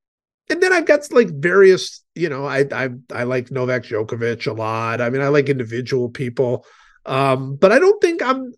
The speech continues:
I'm that kind of fan anymore. I think this is, but you still, you know, get to do, get to do this. So I wanna hear it.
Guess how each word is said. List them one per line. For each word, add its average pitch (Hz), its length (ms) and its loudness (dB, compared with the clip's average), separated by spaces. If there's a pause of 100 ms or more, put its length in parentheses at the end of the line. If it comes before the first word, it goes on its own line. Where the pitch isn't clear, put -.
I'm 214 220 0
that 208 200 2
kind 202 180 0
of 190 60 -4
fan 202 300 -2
anymore. 107 520 -8 (160)
I 139 120 -6
think 143 260 -4
this 151 220 -2
is, 139 220 -6 (460)
but 156 140 4
you 196 140 6
still, 196 560 8
you 160 140 0
know, 139 180 -2
get 147 260 0
to 151 80 -6
do, 139 680 -2
get 139 240 0
to 143 80 -10
do 147 160 -2
this. 95 220 -10
So 143 120 0
I 127 80 0
wanna 185 220 4
hear 190 200 6
it. - 200 -6